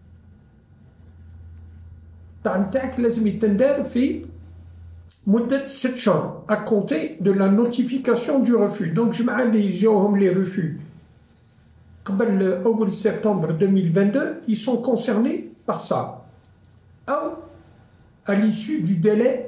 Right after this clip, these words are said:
de refus implicite. Le refus implicite, واش المعنى تاعها؟ المعنى تاعها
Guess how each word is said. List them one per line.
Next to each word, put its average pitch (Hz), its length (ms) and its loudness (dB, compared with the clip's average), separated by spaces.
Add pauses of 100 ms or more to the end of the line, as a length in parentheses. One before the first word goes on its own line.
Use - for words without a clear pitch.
de 220 200 2 (100)
refus 226 580 0
implicite. 208 680 0 (160)
Le 190 140 2
refus 214 400 2
implicite, 226 600 0
واش 254 180 0
المعنى 208 480 0
تاعها؟ - 440 -4 (540)
المعنى 220 340 0
تاعها - 520 -4